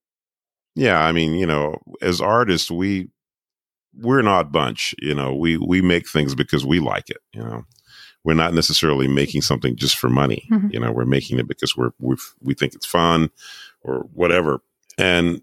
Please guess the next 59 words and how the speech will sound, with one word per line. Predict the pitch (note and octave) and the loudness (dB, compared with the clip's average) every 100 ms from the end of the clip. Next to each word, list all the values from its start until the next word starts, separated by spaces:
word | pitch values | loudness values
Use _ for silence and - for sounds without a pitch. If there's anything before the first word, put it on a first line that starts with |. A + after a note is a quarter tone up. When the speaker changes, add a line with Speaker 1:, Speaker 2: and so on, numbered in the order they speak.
| - | -4
Speaker 1:
you | B2 | 2
know, | G#2+ F#2 F#2 F#2 | 4 4 2 0
but | F2+ G2 G2 | 0 0 0
then | F#2+ F#2+ F2+ | 2 2 2
there's | F#2 F#2 E2 E2 | 2 2 0 0
the | |
money | F2 A#2 G#2 | 0 2 2
people, | E2 C#2 C2 | 0 -4 -4
there's | C#2 C#2 | -2 -4
the | C2+ | -4
folks | - D#2 - | -2 -2 -2
at | - | -8
the | |
top | - D2+ C#2+ | -2 -2 0
of | - | -8
the | |
food | - F2 F2+ | -2 0 0
chain | - C2 B1+ - _ _ _ _ _ - | 0 0 -2 -8 _ _ _ _ _ -2
that | D2 | 0
are | C#2 | 2
writing | C#2 D2+ C2+ | 2 0 -2
the | B1+ | -4
checks | - E2 D2 - | -2 0 0 -2
and | B1+ | -4
signing | - D#2+ D2+ | 0 0 2
everybody's | C#2 C2 C2 B1+ | 0 -2 -4 -4
checks | - C#2 - | -2 -2 -4
and | A#1+ | -8
giving | A#1+ C2 | -8 -6
them | C2 | -2
money, | D2 F2+ D2 | 0 2 2
you | D2+ | 2
know, | C2 | 0
so | C2 D2 C2+ | 0 0 0
they | C#2 F2 | 2 2
wanna | G2 E2 D2+ | 4 2 2
make | C#2+ B1 | 0 -2
sure | - C2 B1 B1 B1 _ _ _ _ _ | -2 0 0 0 -4 _ _ _ _ _
that | - C2+ | -2 0
they're | D2 | 0
gonna | C#2+ C#2 | 2 0
get | C2 | 0
a | C2+ | 0
return | C2 - C#2+ C2 | 0 -2 -2 0
on | A#1+ | -2
their | A#1+ | -4
investment | A#1+ F2+ F#2 - E2+ E2 - | 0 0 2 2 2 2 -2
and | B1+ B1 | -6 -6
that, | A#1 | -10
you | - | -10
know, | B1 A#1+ | -10 -8
they | A#1+ | -10
keep | - - - | -10 -10 -4
studio | - F#2+ F2 D#2+ | 0 2 4 4
open | D#2 | 2
and | D2 C2+ | -2 -4
keep | - - | -10 -10
everybody | B1+ B1+ B1+ A#1+ | -8 -6 -6 -4
employed. | A1+ - E2 D#2+ C2 | -4 0 2 2 0